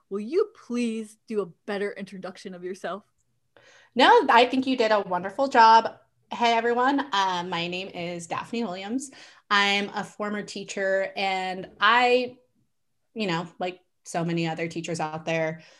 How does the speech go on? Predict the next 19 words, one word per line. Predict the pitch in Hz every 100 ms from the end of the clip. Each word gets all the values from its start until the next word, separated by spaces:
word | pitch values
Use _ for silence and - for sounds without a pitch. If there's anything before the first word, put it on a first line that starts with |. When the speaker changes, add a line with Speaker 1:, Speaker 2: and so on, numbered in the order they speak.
| _ _ _ _ _ _ _ _
Speaker 2:
was | 269 262 -
kind | 349 339
of | 302
put | 294
in | 285
a | 302
difficult | 254 - 247 240 196 -
position | 247 254 262 339 339 247
where | 240 233 233 233 233 214 - _ _ _ _ _
I | 214 214 226 226 208
really | 220 220
had | 220 214
to |
do | 202 196
some | 196 190
soul | 175 180
searching | 175 180 180 180 180 -
and | 170 170 165
decide | 170 165 165 165 165